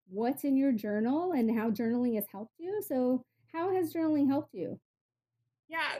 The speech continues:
Speaker 2: so I think journaling for me has really helped me process the change that I've seen in my life over the last few years. I've moved four times in three years.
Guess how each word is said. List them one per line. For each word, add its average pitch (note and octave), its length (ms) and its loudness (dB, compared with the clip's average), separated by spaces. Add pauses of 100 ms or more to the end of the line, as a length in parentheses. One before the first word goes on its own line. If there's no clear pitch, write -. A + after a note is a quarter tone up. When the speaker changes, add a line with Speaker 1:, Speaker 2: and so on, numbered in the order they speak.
Speaker 2:
so - 180 -6 (280)
I D#4 140 0
think F#4 480 0
journaling D#4+ 600 0
for C4+ 140 -2
me A#3+ 480 -2 (1120)
has B3 280 -2
really C#4 220 4
helped D#4+ 240 -2
me D4+ 80 0
process C4 500 -2
the B3+ 80 -6
change A#3+ 640 0
that A3+ 140 -4
I've G#3+ 180 0
seen A3 300 -4
in A#3 100 0
my A3 140 2
life G3+ 300 0
over A3 180 -2
the G#3+ 80 -2
last G3 420 -4
few A#3 140 -6
years. A3+ 500 0 (420)
I've A3+ 260 -2
moved A#3 480 0 (100)
four C4+ 240 0
times C4+ 480 0
in A#3 160 -6
three A3+ 280 -2
years. G3+ 520 0